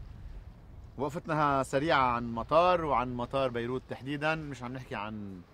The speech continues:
الإداريين هالمرة، عم نحكي عن بعض الأشخاص يلي،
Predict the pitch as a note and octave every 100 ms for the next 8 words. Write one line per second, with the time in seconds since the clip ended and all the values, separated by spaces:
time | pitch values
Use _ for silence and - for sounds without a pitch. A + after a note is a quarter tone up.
0 | - - - - D3+ C#3 C3+ B2+ B2 C#3
1 | B2+ A#2+ C3 C3 A#2+ G#2+ B2+ - A#2+ G#2+
2 | G2 G#2 A#2+ A2 G#2 G#2 A#2+ A#2+ A#2 A2
3 | G#2 G2+ G2 F#2